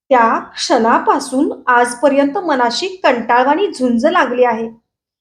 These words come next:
एक उसासा टाकून डोळे पुशीत भिकून विचारलं, "तर मग तुम्हीच विसू?" "हो रे पोरा, हो, मीच तो दळभद्री. इथं तिच्या आत्याच्या खोपटाचं दर्शन घ्यायला आलो होतो.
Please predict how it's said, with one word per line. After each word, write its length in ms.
एक 300
उसासा 460
टाकून 500
डोळे 400
पुशीत 300
भिकून 360
विचारलं, 500
"तर 160
मग 260
तुम्हीच 340
विसू?" 420
"हो 180
रे 100
पोरा, 460
हो, 580
मीच 460
तो 100
दळभद्री. 560
इथं 240
तिच्या 320
आत्याच्या 520
खोपटाचं 600
दर्शन 460
घ्यायला 260
आलो 180
होतो. 480